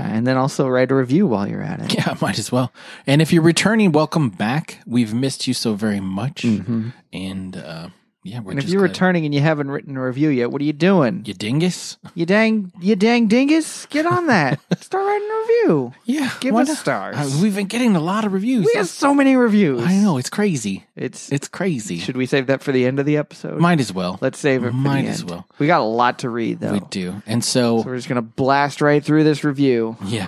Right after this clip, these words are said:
Speaker 1: Just kidding.
Speaker 2: This recap. Just, just run through it like it didn't happen.
Speaker 1: Mm-hmm.
Speaker 2: No, but, uh, we're in the middle of the pre-tournament arc still.
Speaker 1: Still.
Speaker 2: And we found out last time that the new tenth member of our team
Speaker 1: Could
Speaker 2: is
Speaker 1: possibly be Frieza.
Speaker 2: Yeah,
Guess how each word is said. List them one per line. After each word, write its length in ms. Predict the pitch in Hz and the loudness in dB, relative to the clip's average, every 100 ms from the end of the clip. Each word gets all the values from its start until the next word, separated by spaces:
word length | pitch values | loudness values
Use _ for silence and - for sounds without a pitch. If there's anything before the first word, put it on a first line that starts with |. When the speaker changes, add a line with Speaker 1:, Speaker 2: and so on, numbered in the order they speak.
| - | -4
Speaker 1:
Just 240 | 123 - | -4 -4
kidding. 240 | - 104 85 | -4 -4 0
Speaker 2:
This 140 | 113 | 0
recap. 460 | 117 110 - 87 82 - - - - _ | 4 2 2 -4 -6 -14 -20 -20 -20 _
Just, 220 | 110 - - 80 - - | -6 -4 -10 -18 -16 -8
just 200 | 95 73 | -6 -4
run 280 | 92 107 107 | 0 2 2
through 160 | 101 | 0
it 120 | 87 - - | -2 -8 -14
like 180 | - 92 | -12 -10
it 80 | 87 | -6
didn't 160 | 98 90 | -4 -2
happen. 380 | 90 76 - | -4 -8 -12
Speaker 1:
Mm-hmm. 440 | - 110 101 110 107 - _ - | -6 -4 -4 -6 -8 -12 _ -2
Speaker 2:
No, 180 | 170 120 | 0 2
but, 200 | 117 110 | 2 0
uh, 160 | 101 - - - | -2 -8 -18 0
we're 140 | 180 | 4
in 120 | 208 175 | 6 6
the 40 | |
middle 200 | 160 160 | 6 4
of 80 | 131 | 2
the 80 | 127 | 0
pre-tournament 720 | - 180 - 180 180 170 - | 0 0 4 4 6 2 0
arc 340 | 147 143 - - | -2 -2 -4 -14
still. 400 | - - 156 92 - | -12 -4 -2 -2 -6
Speaker 1:
Still. 440 | - 117 95 - _ _ _ - | -4 -2 -2 -4 _ _ _ -6
Speaker 2:
And 300 | 120 135 127 | 0 0 2
we 80 | 139 | 0
found 260 | - 165 | 2 2
out 140 | 165 120 | 2 0
last 280 | 135 151 - | -2 -4 -2
time 340 | 165 170 175 _ - | 0 0 -2 _ -8
that 300 | 101 110 104 87 - _ | -2 0 0 -4 -14 _
the 120 | 104 110 | 0 4
new 180 | 160 | 4
tenth 340 | 175 - 147 - | 4 2 2 2
member 320 | 143 147 135 | 2 4 2
of 160 | 113 117 | 0 0
our 180 | 110 113 | 0 -2
team 500 | - 160 127 117 - _ _ _ _ _ _ - - | -2 0 0 0 -4 _ _ _ _ _ _ -20 -6
Speaker 1:
Could 140 | - 123 | 0 0
Speaker 2:
is 40 | |
Speaker 1:
possibly 500 | - 156 160 151 147 | 2 0 0 0 0
be 140 | 143 143 | 0 0
Frieza. 500 | - 165 160 - - | 2 2 2 -2 -6
Speaker 2:
Yeah, 160 | 110 | -8